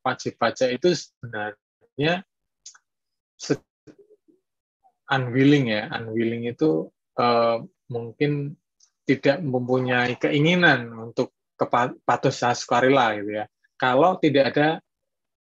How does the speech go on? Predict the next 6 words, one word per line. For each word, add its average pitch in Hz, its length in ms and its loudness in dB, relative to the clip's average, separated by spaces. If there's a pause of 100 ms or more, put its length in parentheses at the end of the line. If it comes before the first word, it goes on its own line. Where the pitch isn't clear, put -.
(320)
mekanisme 139 640 -2
verifikasi 135 720 0
tadi, 123 400 -6 (160)
ya 117 160 0
kan? 143 160 -2 (600)
Nah, 117 160 -4